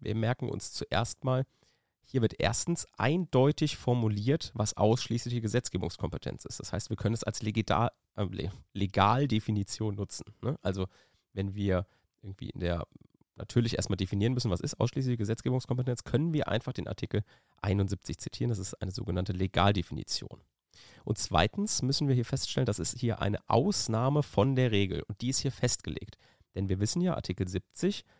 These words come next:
weist den Ländern die grundsätzliche Gesetzgebungskompetenz zu.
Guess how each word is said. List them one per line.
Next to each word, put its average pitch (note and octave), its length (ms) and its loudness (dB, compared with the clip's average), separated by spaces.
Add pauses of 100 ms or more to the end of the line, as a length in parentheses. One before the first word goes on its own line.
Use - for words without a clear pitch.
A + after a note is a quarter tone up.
(140)
weist F#2+ 380 0
den F#2+ 140 2
Ländern B2 480 2
die B2 80 0
grundsätzliche A#2+ 560 -2 (600)
Gesetzgebungskompetenz - 1040 -2
zu. - 220 -6